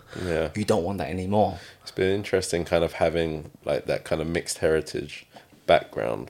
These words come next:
Speaker 1: because my mum never really kind of embraced the kind of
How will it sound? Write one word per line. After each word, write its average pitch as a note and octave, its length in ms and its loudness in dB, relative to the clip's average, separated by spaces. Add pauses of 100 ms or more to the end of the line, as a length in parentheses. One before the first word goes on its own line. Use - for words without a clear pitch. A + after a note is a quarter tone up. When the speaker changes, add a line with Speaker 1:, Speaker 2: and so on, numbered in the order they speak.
Speaker 1:
because - 480 -2 (460)
my D#2+ 140 4
mum G2+ 420 2
never G2+ 260 2
really G2+ 240 0
kind F2 240 -2
of E2 280 -6
embraced E2+ 960 -2
the F2 100 0
kind F2 260 0
of E2 160 -6